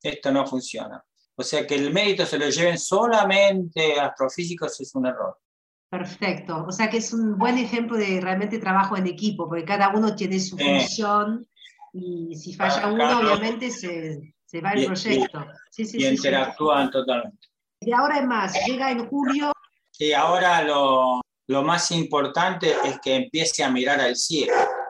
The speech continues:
Speaker 1: En tres años, al menos, ¿eh?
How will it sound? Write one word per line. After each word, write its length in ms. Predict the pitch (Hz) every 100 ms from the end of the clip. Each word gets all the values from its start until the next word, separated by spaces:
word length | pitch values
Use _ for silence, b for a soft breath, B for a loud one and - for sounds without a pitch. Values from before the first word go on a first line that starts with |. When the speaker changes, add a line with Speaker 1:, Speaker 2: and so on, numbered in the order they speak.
| - - _ _ _ -
Speaker 1:
En 260 | - - _ _
tres 300 | - 202 196
años, 520 | 202 185 131 113 110 117
al 120 | 117
menos, 420 | 117 110 113 -
¿eh? 100 | 135